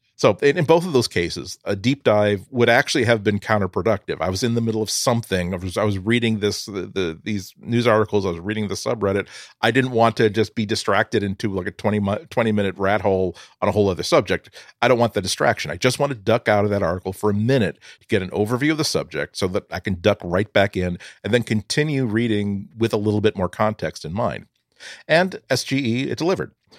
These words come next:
Uh, the Whitman W five Buttercup, uh, was designed in nineteen thirty-eight, and it looks like a conventional, sensible airplane.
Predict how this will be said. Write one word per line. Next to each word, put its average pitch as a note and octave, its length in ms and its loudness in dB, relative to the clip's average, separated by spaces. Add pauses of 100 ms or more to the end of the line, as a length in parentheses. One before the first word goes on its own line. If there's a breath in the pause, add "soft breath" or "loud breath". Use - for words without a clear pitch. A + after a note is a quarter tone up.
(280 loud breath)
Uh, F2+ 80 -4
the G2 220 0
Whitman C3 520 0
W B2+ 280 2
five A#2+ 380 2
Buttercup, A#2+ 500 2 (220)
uh, F#2+ 160 -2
was G#2 200 2
designed G#2+ 440 2
in C#3+ 60 -4
nineteen C3 280 0
thirty-eight, B2+ 560 -2
and G#2+ 100 0
it A2 40 0
looks A2 260 -2
like G#2 160 0
a A2 100 0
conventional, G#2 720 0
sensible G2 600 -2
airplane. F2 460 -6